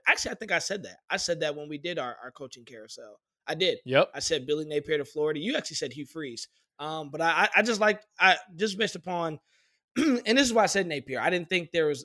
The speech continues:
Speaker 1: there's not a lot of hot names, I think, of young up-and-coming names. Everyone's trying to, like, find the guy who's already established. So I thought as a hot,
Speaker 2: Mm-hmm.
Speaker 1: young up-and-coming guy, I think Florida's kinda tried to go to the established route.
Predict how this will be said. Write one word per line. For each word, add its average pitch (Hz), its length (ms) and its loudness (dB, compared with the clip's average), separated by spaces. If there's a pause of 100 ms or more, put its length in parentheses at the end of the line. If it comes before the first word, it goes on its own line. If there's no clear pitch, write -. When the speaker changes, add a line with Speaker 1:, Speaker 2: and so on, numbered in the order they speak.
Speaker 1:
there's 165 140 -4
not 247 120 -2
a 175 80 0
lot 151 160 2
of 113 60 -6
hot 160 380 -2
names, 151 720 -10
I 151 60 -2
think, 151 240 -6
of 143 140 -10
young 156 260 -6 (120)
up-and-coming 131 760 -16
names. 101 420 -20
Everyone's 135 320 -16
trying 147 300 -6
to, 131 80 -8
like, 123 220 -8 (120)
find 135 400 -8
the 120 80 -16
guy 127 220 -6
who's 123 180 -14
already 123 260 -12
established. 113 680 -10 (300)
So 165 120 -4
I 156 100 4
thought 165 200 2
as 135 140 -2
a - 20 -18
hot, 165 300 0
Speaker 2:
Mm-hmm. 120 120 -4
Speaker 1:
young 156 220 -4
up-and-coming 165 540 -8
guy, 151 240 0
I 147 40 -2
think 139 220 -12
Florida's 139 280 -10
kinda 127 260 -12
tried 131 260 -10
to 117 80 -18
go 143 300 -2
to 147 100 -12
the 139 200 -10
established 135 600 -4
route. 135 380 -4